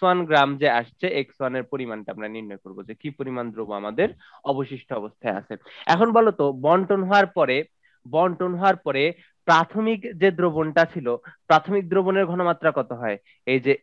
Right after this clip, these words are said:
এক্স ওয়ান divided by V gram per milliliter,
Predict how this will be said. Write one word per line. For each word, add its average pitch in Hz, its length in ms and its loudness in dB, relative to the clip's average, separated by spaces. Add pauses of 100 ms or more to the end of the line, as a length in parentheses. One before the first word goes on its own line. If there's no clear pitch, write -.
এক্স - 220 -10
ওয়ান 170 220 6 (280)
divided 139 440 0
by 139 120 4 (140)
V 139 40 -10 (540)
gram 131 260 2
per 139 180 0
milliliter, 127 420 -6